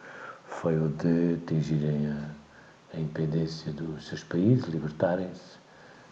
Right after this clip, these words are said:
de uma história de subalternidade com períodos, eh, particularmente negros, como foram os da, da, da escravatura. Ehm,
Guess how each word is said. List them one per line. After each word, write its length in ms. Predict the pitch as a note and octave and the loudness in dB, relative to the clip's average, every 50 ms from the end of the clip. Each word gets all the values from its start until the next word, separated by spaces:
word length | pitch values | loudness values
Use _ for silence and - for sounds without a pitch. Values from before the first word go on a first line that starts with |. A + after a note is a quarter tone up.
| - - - - | -20 -20 -12 -4
de 100 | F2 E2+ | -2 0
uma 140 | D#2+ D#2 D#2 | 2 2 0
história 480 | D#2 - - E2+ E2+ E2 E2 D#2+ D#2+ D2+ | 0 -2 0 2 2 4 4 2 2 2
de 120 | D2 E2+ | 2 -2
subalternidade 1160 | D#2 - - E2 D#2+ E2+ D#2+ D#2 - D#2 D#2+ D#2+ D#2+ D#2 D2 E2 D#2+ D#2+ E2 E2+ D#2+ D2+ - D#2 D2+ | -2 -2 -2 2 4 4 4 4 0 -2 0 2 2 2 4 2 2 2 0 -2 -4 -6 -6 -6 -6
com 160 | - - E2 | -4 -4 -4
períodos, 640 | D#2 - - - E2 D#2 D2 - - E2 - - - - | -4 -4 -2 -2 -2 -2 -2 -6 -8 -10 -10 -10 -8 -6
eh, 260 | D#2+ D2+ D2+ D2+ D2+ D2+ D2+ - - - - - - - - - - - | -4 -4 -4 -4 -4 -6 -8 -10 -14 -18 -20 -18 -18 -18 -18 -20 -20 -2
particularmente 640 | - F2+ E2+ - F2 F#2 F2 F2 F2 E2+ E2 - F2+ | 0 0 4 6 8 8 10 10 10 8 6 6 6
negros, 640 | F2 E2+ E2 E2 E2 D#2+ D2 D2+ D2 - - - - - - - - - - - - | 8 8 8 6 4 0 -2 -4 -6 -8 -10 -12 -12 -14 -16 -18 -20 -20 -20 -20 -8
como 220 | - - E2+ D#2+ D#2 | -4 -2 -2 -2 -4
foram 300 | - - - E2 D#2+ D#2+ | -2 0 0 2 2 2
os 120 | D2+ C#2+ C#2+ | 0 0 0
da, 220 | E2 D#2+ D#2 D#2 D#2 D2+ D2+ - - - - - - - - - | -2 -2 -2 -2 -4 -4 -4 -6 -10 -16 -14 -14 -12 -12 -6 -4
da, 100 | D#2 D2+ C#2+ D2 D2+ D2+ D2+ D2 - - - - - | -2 -2 0 -2 -2 -2 -4 -6 -10 -16 -18 -6 -4
da 40 | - | -4
escravatura. 720 | - - - E2 D#2 D#2+ E2 D#2+ D#2+ F2 E2+ D#2+ F#2+ F2+ - - - - - - - - - - - - - - - | -2 0 2 2 2 2 0 2 4 4 4 4 2 -2 -4 -10 -14 -14 -14 -14 -14 -14 -14 -16 -16 -18 -18 -8 -2
Ehm, 440 | A#2+ G2 F#2 F#2 F2+ F2 F2+ F2 E2+ | 0 4 4 4 4 4 2 0 -2